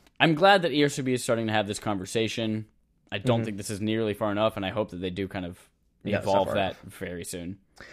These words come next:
Speaker 2: No, I, I am, I agree with you. I'm glad they're doing it as well, because E S R B is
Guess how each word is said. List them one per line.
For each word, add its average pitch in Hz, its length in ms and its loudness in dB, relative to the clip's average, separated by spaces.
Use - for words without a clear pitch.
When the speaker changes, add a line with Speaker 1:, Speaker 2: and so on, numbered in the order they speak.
Speaker 2:
No, 147 100 10
I, 143 80 8
I 135 140 10
am, 143 180 4
I 135 80 8
agree 135 260 6
with 101 140 -4
you. - 80 -6
I'm 110 120 0
glad 117 180 10
they're 127 100 6
doing 117 200 4
it - 20 2
as 101 160 0
well, 95 180 8
because 92 640 0
E 131 120 8
S 147 120 4
R 160 120 6
B 123 320 4
is 101 280 0